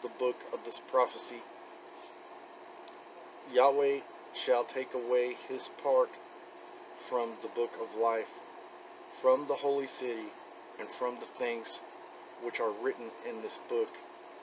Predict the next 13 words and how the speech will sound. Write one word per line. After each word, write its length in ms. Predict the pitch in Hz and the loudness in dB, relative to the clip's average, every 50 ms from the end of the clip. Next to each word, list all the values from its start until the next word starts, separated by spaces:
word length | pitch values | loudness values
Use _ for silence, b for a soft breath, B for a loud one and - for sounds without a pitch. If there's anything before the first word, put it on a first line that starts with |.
| - - - - - - - - - - - - - - | -16 -16 -16 -16 -16 -16 -16 -16 -16 -16 -16 -16 -14 -10
He 160 | - 151 160 156 | -8 -6 -6 -6
who 140 | 139 147 143 - | -6 -8 -10 4
testifies 800 | - - 170 170 - - - - - - 135 123 123 120 - - - - | 10 10 10 10 10 4 -8 -2 4 6 8 8 8 6 4 0 -10 -10
to 80 | 127 120 | -10 -10
these 220 | 110 120 120 - | -10 -10 -10 -10
things 600 | - - - 117 113 110 110 107 101 - - - - - - - - - - - - - - - - - - - - - - - - - - - - - - - - - - - - - - - - - | -10 -6 -4 -4 -4 -4 -4 -8 -10 -12 -14 -14 -16 -16 -16 -16 -16 -16 -16 -16 -16 -16 -16 -16 -16 -16 -16 -18 -18 -18 -16 -16 -16 -16 -16 -16 -16 -16 -16 -16 -16 -16 -16 -16 -16 -18 -18 -16 -14 -12
says, 460 | - - - 123 117 117 113 - - - | -6 0 4 6 6 6 4 0 -8 -10
"Surely 640 | - - - - 151 160 165 170 160 160 160 156 139 - - - - - - - - - - - - - - - - - - - - - - - - - - - - - - - - - - - - - - - | -8 -4 2 6 8 8 8 8 6 4 4 2 -2 -8 -12 -16 -16 -16 -16 -16 -16 -16 -16 -16 -16 -16 -16 -16 -16 -16 -16 -16 -16 -16 -16 -16 -16 -16 -16 -16 -16 -16 -16 -16 -16 -16 -16 -16 -16 -8 -2 2
I 420 | 131 135 135 131 127 127 120 - - - - - - - - - - - | 4 6 6 6 6 4 2 0 -8 -14 -16 -16 -16 -16 -16 -14 -8 -4
am 200 | 131 123 120 117 | -2 0 0 0
coming 420 | 117 - - 131 123 120 120 113 113 - - - - - - - - - - - - - - - - - - - - - - | -2 0 0 0 0 0 -2 -6 -8 -10 -14 -16 -16 -18 -18 -18 -18 -18 -16 -16 -16 -16 -16 -16 -16 -16 -16 -16 -16 -6 0
quickly." 400 | - 160 139 - - 113 107 104 - - - - - - - - - - - - - - - - - - - | 2 2 2 2 0 -8 -8 -8 -8 -12 -16 -16 -16 -16 -16 -16 -16 -16 -16 -16 -16 -16 -16 -16 -8 4 8
Hallelujah. 600 | 120 120 131 135 135 135 139 143 135 123 110 | 10 10 10 10 8 4 2 0 0 0 -2